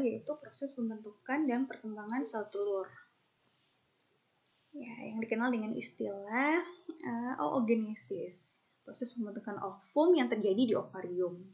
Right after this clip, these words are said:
Sel telur atau ovum ini mengandung sumber persediaan makanan, ribosom, R N A, dan komponen-komponen sitoplasma lain yang berperan dalam perkembangan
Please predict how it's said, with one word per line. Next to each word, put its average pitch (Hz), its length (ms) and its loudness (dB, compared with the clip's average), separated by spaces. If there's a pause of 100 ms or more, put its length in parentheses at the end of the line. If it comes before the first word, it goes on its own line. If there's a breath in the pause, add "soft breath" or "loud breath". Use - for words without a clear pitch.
(680 loud breath)
Sel 349 240 2
telur 247 320 4
atau - 400 0
ovum 247 320 4
ini 202 240 2
mengandung 214 1040 2
sumber 196 340 -4
persediaan 220 540 -4
makanan, 294 720 2 (1120 soft breath)
ribosom, 285 1040 2
R 214 240 -8
N 214 240 -6 (240)
A, 277 320 2
dan 220 160 0
komponen-komponen 220 800 -2
sitoplasma 202 800 -4
lain 262 240 2
yang 233 80 2
berperan 226 400 0
dalam 220 240 0
perkembangan 202 560 -2